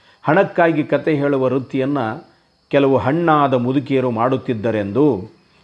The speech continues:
ಅವರು ಕಥೆಯನ್ನು ಹೇಳುವುದರಲ್ಲಿ ಪ್ರಸಿದ್ಧರಾಗಿದ್ದು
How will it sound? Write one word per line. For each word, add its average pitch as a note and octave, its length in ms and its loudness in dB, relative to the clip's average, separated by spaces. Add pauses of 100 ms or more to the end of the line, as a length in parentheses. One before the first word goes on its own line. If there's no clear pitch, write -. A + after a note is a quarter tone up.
(120)
ಅವರು D3 280 2
ಕಥೆಯನ್ನು F3 480 -2
ಹೇಳುವುದರಲ್ಲಿ C3+ 680 0
ಪ್ರಸಿದ್ಧರಾಗಿದ್ದು C3 1400 -2